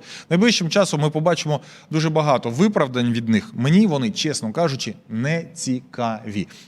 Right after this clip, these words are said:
Я не можу уявити собі аргументи, які приведуть Гринкевичі для того, щоб я сказав: "Ну, дійсно, вони дуже порядні". Лачин – Помилявся.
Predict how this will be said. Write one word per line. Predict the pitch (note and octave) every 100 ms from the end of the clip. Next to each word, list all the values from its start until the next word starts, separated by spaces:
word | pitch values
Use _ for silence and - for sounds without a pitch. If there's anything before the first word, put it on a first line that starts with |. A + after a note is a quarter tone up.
| -
Я | F3
не | G3 F#3+
можу | F#3+ C3 C#3
уявити | C3+ C#3+ D3 - G#2+
собі | C#3 B2+ A#2+
аргументи, | C#3 A#2 C3 E3+ G#3 F#3 A2 - - -
які | C3 D#3
приведуть | C3 C#3 C#3+ D3+ C3 G#2
Гринкевичі | A#2 C3+ B2 F#3+ G3+ C#3 - - - -
для | B2
того, | D#3 C3
щоб | A#2+ A#2
я | A#2 A#2
сказав: | - A#2+ D#3+ E3+ E3+ - _
"Ну, | D3+ C#3+ A2+ -
дійсно, | A#2 A2 - F#2 D#2 - _ _ -
вони | A2 C#3 E3+ F#3+
дуже | D3 C3 B2+ A#2+
порядні". | A#2 A2+ G2 F#2+ E2+ - _
Лачин – | G#2 C3+ F3 F3 E3+ D3+ D3+ - _ _
Помилявся. | C3 C3 B2 F#2+ E2 -